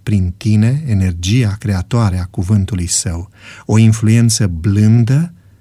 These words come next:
și convingătoare și totodată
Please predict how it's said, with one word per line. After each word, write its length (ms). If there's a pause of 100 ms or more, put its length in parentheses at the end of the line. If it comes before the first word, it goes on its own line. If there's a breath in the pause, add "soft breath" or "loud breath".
(320 soft breath)
și 200
convingătoare 1160 (640 soft breath)
și 200
totodată 600